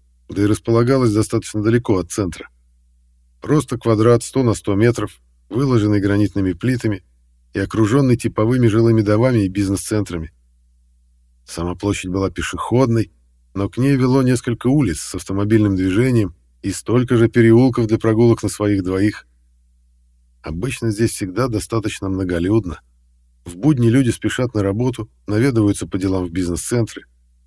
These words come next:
В выходные много гуляющих с детьми и животными. Район здесь тихий, опять же недалеко большой парк с аттракционами.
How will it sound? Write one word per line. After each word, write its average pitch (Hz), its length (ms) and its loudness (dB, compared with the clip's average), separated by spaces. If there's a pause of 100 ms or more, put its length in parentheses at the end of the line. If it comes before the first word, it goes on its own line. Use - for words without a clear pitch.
(120)
В 85 80 -10
выходные 113 500 2
много 127 260 4
гуляющих 113 520 2
с 98 40 -2
детьми 107 280 0
и 131 100 2
животными. 107 600 -2 (580)
Район 92 380 -2
здесь 85 200 -4
тихий, 127 520 -6 (340)
опять 120 300 -6
же 117 100 2
недалеко 113 400 4
большой 104 320 0
парк 123 340 0
с - 60 -14
аттракционами. 107 720 -4